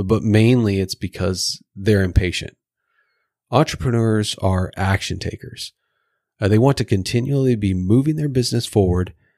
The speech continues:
and they don't have time to slow down and cast vision. At least that's what they tell themselves. Uh, the reality is that if you don't take time to do this,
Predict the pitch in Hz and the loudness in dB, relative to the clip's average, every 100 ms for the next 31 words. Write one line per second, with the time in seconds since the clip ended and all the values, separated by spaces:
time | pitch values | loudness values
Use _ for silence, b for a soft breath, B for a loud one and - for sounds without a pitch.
0 | _ 92 135 160 156 - - 202 131 95 | _ 0 2 4 0 -4 -6 -2 -2 -2
1 | - 104 95 92 90 - 90 87 - 92 | 2 2 2 0 -2 0 0 0 -4 -6
2 | 85 - 98 _ _ _ _ _ _ 113 | -6 -12 -16 _ _ _ _ _ _ 0
3 | 110 110 101 101 92 - 113 85 80 - | 2 2 0 0 0 2 2 2 -6 -8
4 | - - - _ _ _ _ _ _ _ | -10 -12 -16 _ _ _ _ _ _ _
5 | _ _ _ - 104 98 104 123 156 101 | _ _ _ -2 2 4 6 6 4 2
6 | 95 90 87 90 - 98 98 98 95 87 | 2 2 2 0 0 2 2 0 -2 0
7 | 98 123 - 139 127 - 127 123 120 104 | 0 0 0 -2 -2 -4 -2 0 0 -2
8 | 95 104 104 110 - - | 0 2 2 0 -4 -10